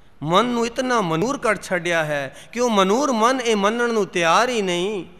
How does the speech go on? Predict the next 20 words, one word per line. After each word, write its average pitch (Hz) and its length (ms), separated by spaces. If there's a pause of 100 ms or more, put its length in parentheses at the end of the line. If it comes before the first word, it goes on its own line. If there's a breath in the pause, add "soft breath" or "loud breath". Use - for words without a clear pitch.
(180 loud breath)
ਕਿ 175 100
ਸਾਡੇ 165 440
ਅੰਦਰ 190 240
ਵੀ 175 160
ਕੋਈ 175 180
ਗੁੱਝੀ 170 480
ਅੱਗ 170 60
ਦੀ 165 180
ਚੰਗਿਆੜੀ 165 640
ਹੈ, 151 340 (380 soft breath)
ਜੋ 165 200
ਹਿਰਦੇ 196 380
ਦੇ 190 180 (100)
ਅੰਦਰ 208 260
ਸਦੀਵੀ 226 580
ਧੁਖਦੀ 160 480
ਤੇ 175 120
ਭਖਦੀ 156 500
ਰਹਿੰਦੀ 160 420
ਹੈ। - 160